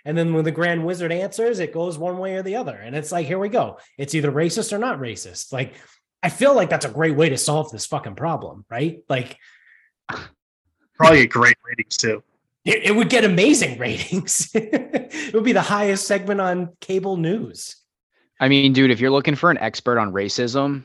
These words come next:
Speaker 3: like, you see, this is, this is the problem. Everyone wants to find experts on racism or try to figure out the right, like, things to do,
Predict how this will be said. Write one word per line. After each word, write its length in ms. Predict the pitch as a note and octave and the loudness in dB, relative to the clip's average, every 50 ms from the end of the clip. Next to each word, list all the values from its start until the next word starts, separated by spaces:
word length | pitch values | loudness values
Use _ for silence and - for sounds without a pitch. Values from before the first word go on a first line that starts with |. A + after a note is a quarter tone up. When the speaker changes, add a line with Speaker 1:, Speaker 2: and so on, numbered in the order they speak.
| _ _ - | _ _ 0
Speaker 3:
like, 240 | - A#2 A2+ - | 0 0 0 0
you 60 | - - | -6 -10
see, 220 | - - - G#3 | -6 -2 -2 0
this 200 | G3+ A3 C#4 C#4 | 2 2 2 2
is, 200 | D#4 D#4+ C#4 F3 | 2 0 0 0
this 160 | G#3 B3 - | 0 0 2
is 100 | D#4 A3 | 0 2
the 80 | E3 D3+ | 2 0
problem. 460 | - - G2 F2 C#2+ A#1+ B1 A#1 - _ _ _ _ - _ _ _ _ _ _ _ _ _ | 2 2 0 0 -2 -4 -10 -16 -18 _ _ _ _ -20 _ _ _ _ _ _ _ _ _
Everyone 320 | - - F#3+ A#3 C#4 D4 C4+ | 0 2 4 6 6 6 6
wants 180 | C4 B3 G#3+ - | 4 2 2 -2
to 100 | - E3+ | -4 -4
find 220 | - D3+ D3+ C#3+ | -2 -2 0 0
experts 460 | G#2+ A#2 - - - C#3 C3 C3 - | 0 -2 -4 -4 -2 -2 -2 -2 -2
on 120 | B2 A2+ G#2 | -4 -4 -4
racism 460 | G#2 G2+ G#2+ G#2+ B2 A#2+ A#2 B2+ B2 | -2 -4 -4 -2 -4 -4 -2 -2 -2
or 140 | A2 G#2 G2 | -2 -4 -4
try 200 | F2+ - A#2+ A2 | -4 -4 -4 -2
to 80 | G#2+ | -4
figure 340 | - - - A2 G#2 G#2 G#2 | -4 -4 -6 -6 -4 -2 0
out 180 | G#2 G#2+ G#2 - | 0 0 0 0
the 100 | G#2 G2 | -2 -4
right, 460 | F#2 F2+ F#2+ F#2+ F#2+ G2+ G2+ F2+ - - | -2 0 0 0 0 0 -4 -6 -8 -6
like, 240 | - G#2 F#2 F2+ - | -4 -4 -4 -4 -8
things 380 | - - A2 G#2+ G#2+ G#2 G2+ - | -6 -2 0 0 0 0 -2 -4
to 100 | - G2 | -8 -8
do, 420 | E2+ D#2+ F#2 F#2 G2 G#2+ B2+ C#3 | -4 -2 -2 0 0 0 -2 -2